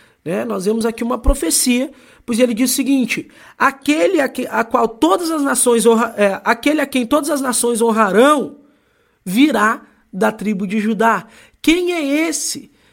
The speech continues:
que virá da tribo de Judá, que todas as nações honrarão?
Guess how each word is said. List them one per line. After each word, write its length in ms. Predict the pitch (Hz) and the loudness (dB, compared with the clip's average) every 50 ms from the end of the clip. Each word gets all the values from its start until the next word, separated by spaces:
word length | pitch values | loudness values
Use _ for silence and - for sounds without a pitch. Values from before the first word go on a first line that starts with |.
| _ _ _ _ _ - | _ _ _ _ _ -8
que 160 | - 233 240 | -2 0 2
virá 340 | 226 233 269 285 - - 269 | 2 4 2 4 2 0 0
da 100 | 269 262 | -2 -2
tribo 280 | - - 262 240 233 247 | -4 -4 -4 -2 -2 -2
de 120 | 247 277 | -2 -2
Judá, 480 | 262 277 254 202 226 220 233 254 - - _ _ _ _ _ _ _ _ | -2 -2 -2 0 2 2 2 0 -2 -8 _ _ _ _ _ _ _ _
que 100 | - 254 | -4 -4
todas 540 | 254 - - - 285 294 311 311 285 262 226 | -4 -4 -2 0 0 2 4 2 2 2 2
as 160 | 254 240 220 | 0 -2 -2
nações 440 | 240 233 220 - 233 240 247 233 214 | -4 -6 -6 -4 -4 -4 -4 -2 -2
honrarão? 640 | 240 226 208 220 214 196 202 208 202 185 156 - | -2 -2 0 -2 -2 0 0 0 0 -2 -4 -8